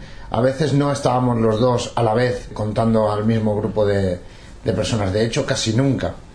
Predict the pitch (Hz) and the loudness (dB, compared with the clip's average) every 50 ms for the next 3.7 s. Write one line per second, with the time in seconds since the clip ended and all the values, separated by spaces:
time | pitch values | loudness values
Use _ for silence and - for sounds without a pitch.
0 | - - - - - - - - - - 113 117 110 92 107 98 - 117 107 107 | -20 -20 -18 -18 -18 -16 -16 -10 -6 -2 0 0 0 0 -2 -2 0 0 2 4
1 | 104 104 104 101 98 101 104 104 101 - - 107 95 - 101 101 101 98 90 92 | 4 4 4 4 2 2 0 -2 -4 -4 -4 -4 -4 -4 -4 -4 -4 -2 -2 -2
2 | 101 127 156 - - 113 104 104 98 92 98 - - - - - - - 143 151 | -2 -2 -2 0 0 0 2 2 0 0 -2 -6 -12 -16 -16 -16 -6 -4 -2 -2
3 | 160 156 160 165 175 170 131 113 104 123 110 104 95 85 | 0 0 0 0 0 2 2 2 2 2 2 2 2 0